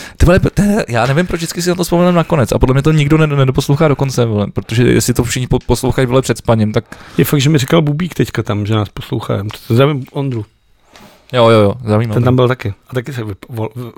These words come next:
Speaker 1: Jo, já jsem ho tam zdravil. Tak ono tam bylo spoustu známých na té akci.
Speaker 2: A všichni se velili. A se mnou.
Speaker 1: Bylo to fajn.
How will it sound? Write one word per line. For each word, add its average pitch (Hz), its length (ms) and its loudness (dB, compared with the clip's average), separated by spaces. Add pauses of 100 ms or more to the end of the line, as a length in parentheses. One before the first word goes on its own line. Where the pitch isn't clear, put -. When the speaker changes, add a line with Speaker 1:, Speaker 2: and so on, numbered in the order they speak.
Speaker 1:
Jo, 127 120 6
já 147 80 4
jsem 151 100 -4
ho 139 60 -2
tam 131 100 -2
zdravil. 120 320 -6 (1300)
Tak 120 140 0
ono 135 120 2
tam 127 180 -2
bylo 123 220 2
spoustu 113 280 -10
známých 98 320 -4
na 92 80 -6
té 101 120 -8
akci. - 180 -12 (120)
Speaker 2:
A - 60 -10
všichni 110 280 -8
se - 140 -12
velili. 123 400 -10 (140)
A 202 320 -8
se - 140 -12
mnou. 147 320 -6 (440)
Speaker 1:
Bylo 95 140 -2
to 95 80 -6
fajn. 80 240 -12